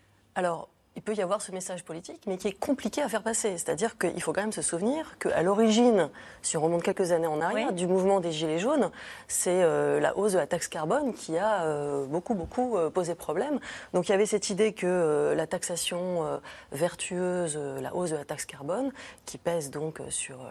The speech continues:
Speaker 1: les gens qui ont une voiture, euh, allait peut-être pousser les gens à se reporter vers, euh, de l'électrique, euh, vers les transports en
Speaker 2: Oui.
Speaker 1: commun. Et puis dans la réalité, il y a plein de gens qui n'ont pas pu le faire pour des raisons financières, parce que c'est pas aussi facile que ça de le faire dans la vraie vie.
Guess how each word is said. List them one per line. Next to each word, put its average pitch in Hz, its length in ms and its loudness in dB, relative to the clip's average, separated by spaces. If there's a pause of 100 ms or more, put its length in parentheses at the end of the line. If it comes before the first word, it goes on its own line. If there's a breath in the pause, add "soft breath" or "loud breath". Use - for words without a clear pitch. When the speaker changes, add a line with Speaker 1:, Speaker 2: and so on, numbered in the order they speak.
Speaker 1:
les 123 80 -12
gens 151 160 -8
qui - 140 -12
ont - 40 -16
une 131 100 -10
voiture, - 440 -8 (460 loud breath)
euh, 143 200 4
allait 170 400 2
peut-être 202 540 2
pousser 180 360 -2
les 165 120 0
gens 190 160 2
à 185 80 0
se 160 140 -4
reporter 170 560 0
vers, 160 300 -2
euh, 143 100 0 (260 loud breath)
de 151 140 0
l'électrique, 208 760 0
euh, 151 140 2
vers 151 140 0
les 147 60 -2
transports 151 320 -6
en 147 40 -4
Speaker 2:
Oui. 180 140 0
Speaker 1:
commun. 214 240 0
Et 190 80 2
puis 202 100 0
dans 175 120 2
la 156 100 2
réalité, 135 420 -2
il 277 80 -4
y 156 40 0
a - 40 -2
plein 170 120 -2
de 160 60 -2
gens 214 120 0
qui 165 100 -12
n'ont 147 120 -4
pas 156 120 0
pu - 140 -8
le 131 60 -8
faire 220 280 -2
pour 160 160 -4
des 147 80 -10
raisons 139 220 -6
financières, 190 600 -4
parce 156 140 -8
que 165 80 -10
c'est - 140 -10
pas - 160 -6
aussi 156 240 -6
facile 156 340 -4
que 156 120 -6
ça 175 180 -2
de 151 80 -2
le 135 60 -6
faire 156 200 -4
dans 147 100 -2
la 135 100 -6
vraie 143 160 -4
vie. 180 180 -2